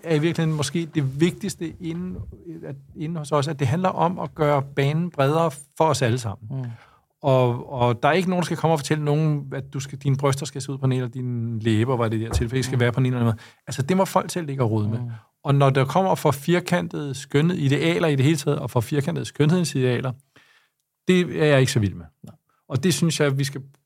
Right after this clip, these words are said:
Speaker 1: passe på med at lægge under for inde hos os. Så det handler om at være imødekommende, og så, så folk får det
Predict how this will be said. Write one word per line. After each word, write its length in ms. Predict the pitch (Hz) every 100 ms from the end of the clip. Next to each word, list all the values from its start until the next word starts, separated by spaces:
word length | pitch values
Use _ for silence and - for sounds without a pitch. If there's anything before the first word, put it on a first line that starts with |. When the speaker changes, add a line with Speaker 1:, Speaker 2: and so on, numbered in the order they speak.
| -
Speaker 1:
passe 180 | 127 -
på 200 | - 143
med 140 | 139
at 80 | 127
lægge 360 | 127 123 120 101 _ _ -
under 240 | 131 127
for 260 | 123 117 117 _
inde 180 | - 113
hos 140 | 110 -
os. 320 | - - - _ _ _
Så 140 | - 123 -
det 140 | 120
handler 300 | 104 139 170
om 280 | 170 135 139
at 140 | 135
være 280 | 127 117 120
imødekommende, 680 | 123 135 190 226 190 185 180 - _ _ _ _ _ _ _ _ _ _ _ _ _ _ _ _ _ _ _
og 500 | 147 113 107 104 101 107
så, 300 | - - 123
så 140 | - 120
folk 400 | - 165 156 139
får 220 | - 139
det 140 | 127